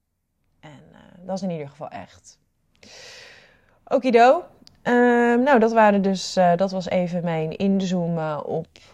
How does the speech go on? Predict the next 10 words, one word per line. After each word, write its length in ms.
hoe, 200
waarom 340
het 100
nou 220
altijd 280
zo 160
moeilijk 420
is 600
om 500
uit 720